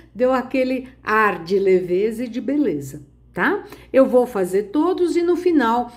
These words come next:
eu volto pra arrematar a linha por dentro da bainha pra vocês verem como é que é.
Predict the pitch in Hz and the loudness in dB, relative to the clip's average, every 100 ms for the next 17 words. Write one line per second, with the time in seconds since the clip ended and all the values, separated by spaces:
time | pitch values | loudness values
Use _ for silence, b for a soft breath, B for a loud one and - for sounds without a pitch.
0 | B 262 277 202 214 233 233 262 233 208 | B 0 2 2 2 0 -2 -4 -4 -4
1 | 190 196 190 185 185 202 247 262 - - | -2 -2 -2 -4 -4 -4 -4 -6 -16 -4
2 | 254 247 233 233 226 247 190 202 196 202 | 0 0 0 -2 -2 -4 0 0 0 -2
3 | 214 208 196 214 185 185 208 220 208 220 | -4 -4 -4 -2 -2 -2 -4 -6 -6 -4
4 | 233 233 175 175 175 196 214 190 185 - | -4 -6 -4 -4 -4 -4 -6 -6 -4 -4
5 | - | -6